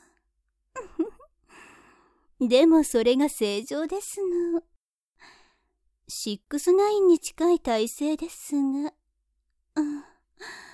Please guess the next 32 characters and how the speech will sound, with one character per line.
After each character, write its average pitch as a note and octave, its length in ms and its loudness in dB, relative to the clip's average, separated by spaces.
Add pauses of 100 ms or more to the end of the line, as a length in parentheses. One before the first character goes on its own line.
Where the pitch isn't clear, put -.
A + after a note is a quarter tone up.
(440)
ほ G3 360 -2
ら。 D#4 520 -4 (380)
<laughs> F#4+ 460 -6 (1500)
し - 420 -4
っ - 220 -20
か C#4+ 160 -2
り D4 100 0
食 - 220 -4
い B3 140 -2
込 D4 180 0
ん E4+ 40 4
で D#4 100 2
ま C4+ 140 2
す C#4 140 -6
で C4 140 -4
し - 260 -8
ょ？ A#3+ 40 -6 (2750)
そ G#3 260 -2
れ A3 140 2
で D4 160 0
は C4+ 100 0
始 A#3 320 -6
め C#4 140 -2
ま D4+ 140 -2
す F4 180 -4
ね。 D#4 320 -2 (1160)
太 A3+ 340 0
も A#3+ 140 2
も B3+ 120 2
に B3+ 260 0
よ C4+ 180 -6
る D4 180 -10